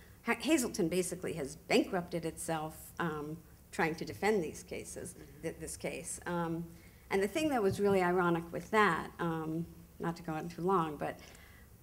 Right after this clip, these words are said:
Speaker 1: um, you know, Hazleton was a Rust Belt, like, dying town, aging population, young people moving away. It's, it's old sort of manufacturing base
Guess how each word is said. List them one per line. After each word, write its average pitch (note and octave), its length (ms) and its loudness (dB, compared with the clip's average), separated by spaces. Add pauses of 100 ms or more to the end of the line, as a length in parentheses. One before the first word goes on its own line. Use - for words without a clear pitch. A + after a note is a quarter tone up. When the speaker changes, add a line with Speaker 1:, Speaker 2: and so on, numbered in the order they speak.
(300)
Speaker 1:
um, F3+ 240 6
you G#3+ 100 6
know, F#3 200 8 (340)
Hazleton A#3 560 6
was G#3+ 180 6
a G3 80 6
Rust E3+ 380 0
Belt, C3+ 240 2
like, E3 160 -2 (300)
dying G3+ 440 6
town, G3+ 500 0 (320)
aging F3 340 4
population, D#3+ 960 0 (800)
young F3+ 220 6
people F3 280 2
moving D#3+ 340 2
away. D3+ 680 -4
It's, - 540 -12
it's - 320 -8
old F3 300 2 (220)
sort E3+ 260 -4
of D#3+ 160 -4
manufacturing E3 760 0
base D#3 380 -6